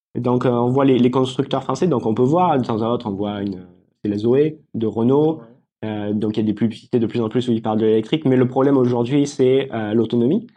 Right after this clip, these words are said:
Speaker 1: Et il faut savoir que, euh, le déno-, quel est le, le point commun entre une voiture électrique, un téléphone portable,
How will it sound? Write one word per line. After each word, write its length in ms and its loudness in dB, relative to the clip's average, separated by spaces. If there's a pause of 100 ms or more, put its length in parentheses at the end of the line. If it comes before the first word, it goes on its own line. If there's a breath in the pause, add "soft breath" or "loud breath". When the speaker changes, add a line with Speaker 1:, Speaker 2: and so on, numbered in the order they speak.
(380 loud breath)
Speaker 1:
Et 60 2
il 80 4
faut 120 -2
savoir 340 -2
que, 320 0 (320 loud breath)
euh, 520 -6
le 240 4
déno-, 340 2
quel 180 2
est 60 6
le, 260 4
le 180 2
point 180 0
commun 360 2
entre 280 -2
une 120 4
voiture 580 -2 (540)
électrique, 640 -2 (480)
un 220 -4
téléphone 540 -2
portable, 560 -6